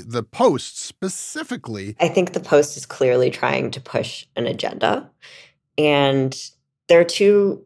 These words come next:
Speaker 2: reasons that really stick out for me that sort of show how bad faith this is. One, when we're talking about wis-, women's prisons, there are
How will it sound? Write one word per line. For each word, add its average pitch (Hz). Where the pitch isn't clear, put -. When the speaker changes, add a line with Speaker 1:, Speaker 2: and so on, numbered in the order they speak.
Speaker 2:
reasons 135
that 123
really 127
stick -
out -
for -
me 143
that 131
sort 156
of 135
show 143
how 143
bad 123
faith 123
this 151
is. 156
One, 170
when 156
we're 156
talking 139
about 127
wis-, 120
women's 127
prisons, 127
there 135
are 127